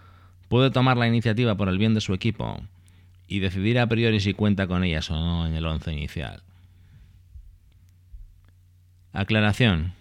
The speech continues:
Una estrellita lo es porque su vanidad es mayor que su desempeño.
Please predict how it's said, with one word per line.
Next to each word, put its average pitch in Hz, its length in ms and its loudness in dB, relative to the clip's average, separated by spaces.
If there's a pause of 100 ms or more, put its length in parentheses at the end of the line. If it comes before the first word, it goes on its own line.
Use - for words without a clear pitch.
(1300)
Una 117 200 4
estrellita 131 520 6
lo 120 160 6
es 156 200 6
porque 113 300 2
su 113 180 4
vanidad 110 420 6
es 131 140 4
mayor 110 300 4
que 101 80 0
su 101 160 2
desempeño. 85 800 2